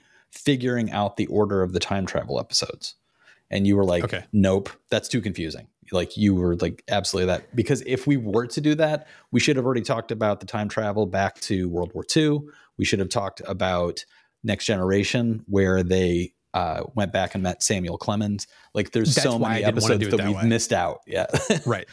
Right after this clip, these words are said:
Speaker 2: That's why I didn't wanna do it that way, 'cause technically we would have been starting, like, in a hodgepodge of every series before
Speaker 1: Yeah.
Speaker 2: we actually got to the series, and it would get really confusing really fast.
Speaker 1: Yes.
Speaker 2: But I could see there being a fun case to make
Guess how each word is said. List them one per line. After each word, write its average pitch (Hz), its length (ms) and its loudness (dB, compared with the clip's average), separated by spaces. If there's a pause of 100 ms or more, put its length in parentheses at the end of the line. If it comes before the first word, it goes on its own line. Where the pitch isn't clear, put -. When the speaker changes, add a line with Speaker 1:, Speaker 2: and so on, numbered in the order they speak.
Speaker 2:
That's 127 220 -2
why 160 120 -4
I 139 40 -4
didn't 139 160 -2
wanna 127 140 -2
do 127 100 0
it 120 40 0
that 117 160 -2
way, 110 80 -4
'cause 104 180 -4
technically 110 460 -4
we 101 100 -2
would 104 100 -4
have 101 60 -2
been 104 120 0
starting, 107 440 -6 (100)
like, 98 300 -4
in 92 100 -6
a 82 60 -4
hodgepodge 107 800 -6
of - 80 -12 (100)
every 113 200 -6
series 98 760 -6 (180)
before 123 300 0
Speaker 1:
Yeah. 85 80 2
Speaker 2:
we 107 60 -4
actually 104 240 -6
got 110 360 -8
to - 220 -8
the - 80 -8
series, 95 380 -2
and 104 60 -6
it - 40 -2
would 104 60 -2
get 107 120 -6
really 98 160 -4
confusing 98 340 -8
really 90 140 -10
fast. - 420 -10 (300)
Speaker 1:
Yes. 90 300 -2 (180)
Speaker 2:
But 147 340 -2 (400)
I - 80 2
could 123 120 -4
see - 120 -8
there 143 100 -6
being 117 280 -2
a 110 60 -4
fun 107 380 -6
case 101 420 -6
to - 140 -6
make 98 520 -4